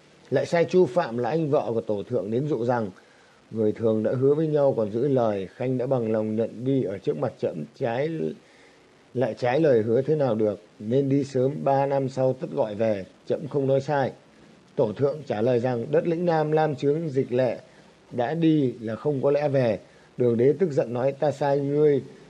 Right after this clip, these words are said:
không đi, còn làm chính lệnh thế nào được nữa?" Sai chém ngay ở triều đường, rồi sau đó lại hối cho khai phục quan tước và ấn phong. Sử Thần Ngô Sĩ Liên bàn: "Vua sai bề tôi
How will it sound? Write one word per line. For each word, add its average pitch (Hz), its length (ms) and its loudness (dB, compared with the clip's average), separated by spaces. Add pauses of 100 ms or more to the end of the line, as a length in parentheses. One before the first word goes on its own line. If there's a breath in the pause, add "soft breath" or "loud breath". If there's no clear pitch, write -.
không 151 260 0
đi, 147 300 4
còn 123 260 2
làm 110 220 -2 (100)
chính 147 260 -2
lệnh 131 200 -2
thế 135 100 -6
nào 143 180 0
được 110 180 0
nữa?" 117 300 0 (440)
Sai 139 260 0
chém 135 320 0
ngay 170 140 4
ở 127 120 4
triều 104 200 -2
đường, 101 300 -4 (640)
rồi 107 200 0
sau 135 200 0
đó 120 140 2
lại 131 220 0
hối 120 360 0
cho 135 220 0 (280)
khai 131 340 -2
phục 113 220 -2
quan 120 200 0
tước 156 260 0
và 104 100 -4
ấn 104 200 -6 (120)
phong. 131 200 2 (2000 loud breath)
Sử 113 160 -2
Thần 123 200 0
Ngô 143 100 4
Sĩ 139 140 -4
Liên 151 380 2
bàn: 104 260 -2 (1200 soft breath)
"Vua 170 160 6
sai 175 180 4
bề 143 220 6 (100)
tôi 160 380 4